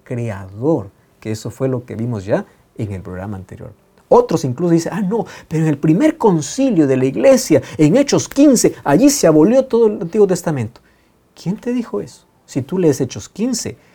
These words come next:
cuatro cosas se tocaron en Hechos quince. Número uno, problema de la circuncisión, que no era más necesario.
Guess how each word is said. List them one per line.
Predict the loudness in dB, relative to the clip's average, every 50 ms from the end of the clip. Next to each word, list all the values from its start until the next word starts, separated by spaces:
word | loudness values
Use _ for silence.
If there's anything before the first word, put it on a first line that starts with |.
| _ _ _ _ _
cuatro | -4 0 0 0 0 -2 _ _ _ -2 -2 -2
cosas | -2 -4 -4 -4 -4 -4 -10 -16 -16 -16 -20 -20 _
se | -6 -4 -4 -4
tocaron | -4 -6 -8 -6 -6 -6 -6 -6 -8 -8
en | -8 -8
Hechos | -8 -6 -8 -10 -12
quince. | _ -16 -16 -16 -16 -14
Número | -2 0 0 4 4 6 6 8
uno, | 8 6 6 4 0 -6 _ _ _ _ _
problema | -2 0 2 4 4 4
de |
la | 2
circuncisión, | 0 -2 -4 -4 -6 -4 -4 -6 -6 -6 -10 -10 -10 -16 _ _ _
que | -2 0
no | 0 2
era | 2 2
más | 0 0
necesario. | -2 -4 -6 -8 -10 -12 -16 -16 -18